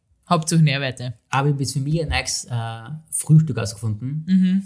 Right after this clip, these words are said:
Speaker 2: Das ist jetzt schon seit, äh, zwei, drei Wochen.
Speaker 1: Ja.
Speaker 2: Vor allem, weil es schnell gehen muss.
Speaker 1: Mhm.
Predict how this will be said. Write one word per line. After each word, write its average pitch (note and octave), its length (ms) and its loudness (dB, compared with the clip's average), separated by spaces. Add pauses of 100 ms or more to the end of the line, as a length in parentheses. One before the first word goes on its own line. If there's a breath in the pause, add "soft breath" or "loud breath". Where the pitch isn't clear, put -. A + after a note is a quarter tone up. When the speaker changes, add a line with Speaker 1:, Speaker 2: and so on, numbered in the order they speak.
Speaker 2:
Das A2+ 160 2
ist C3 140 0
jetzt A#2 280 -6
schon A2+ 120 -12
seit, G#2+ 340 -10
äh, G#2+ 220 -4
zwei, A2 160 -4
drei G#2+ 180 -6
Wochen. A2+ 340 -6
Speaker 1:
Ja. F3 280 -2 (1040)
Speaker 2:
Vor C#3+ 140 2
allem, C3+ 80 2
weil A#2+ 80 2
es G#2 40 0
schnell A#2 260 -2
gehen G#2 200 -4
muss. C3+ 320 -8
Speaker 1:
Mhm. G3 260 2